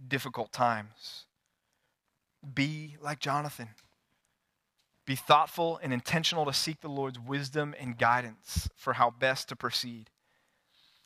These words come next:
Because again, the God who led you into the tight spot is most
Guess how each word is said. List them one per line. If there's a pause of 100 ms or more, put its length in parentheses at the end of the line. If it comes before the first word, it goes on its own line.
(140)
Because
again,
the
God
who
led
you
into
the
tight
spot
is
most